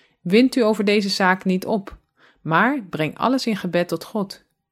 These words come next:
Hij alleen kan de macht van de regeerders inperken. Handel niet overhaast. Laat niemand zo onverstandig zijn om op te scheppen over zijn vrijheid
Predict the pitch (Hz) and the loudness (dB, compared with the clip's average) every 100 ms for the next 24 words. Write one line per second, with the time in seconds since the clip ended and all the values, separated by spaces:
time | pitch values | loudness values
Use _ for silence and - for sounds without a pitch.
0 | _ _ _ _ _ 160 208 262 240 208 | _ _ _ _ _ 0 2 4 2 0
1 | 208 196 151 147 147 185 - - 220 196 | -2 -4 -4 -4 -4 -4 -6 -8 -6 -6
2 | 190 - 160 151 156 - 214 208 151 147 | -8 -4 -2 -2 -4 -4 -4 -2 -2 -4
3 | 147 147 - _ _ _ _ _ _ _ | -8 -10 -14 _ _ _ _ _ _ _
4 | 208 269 269 240 202 190 196 180 196 185 | 4 6 6 4 2 -2 0 0 0 0
5 | - - - _ _ _ _ _ - 180 | -2 -12 -20 _ _ _ _ _ 0 2
6 | 180 190 277 277 - - 208 185 - 175 | 4 2 2 2 0 -4 -4 -4 -2 -2
7 | 170 170 - 156 151 - 165 156 196 - | -2 -4 -4 -2 -2 -6 -10 -8 -8 -8
8 | 196 - 190 190 175 165 160 156 - 185 | -6 -4 -4 -2 -2 -4 -6 -8 -6 0
9 | 214 202 151 147 - | 2 2 -2 -4 -14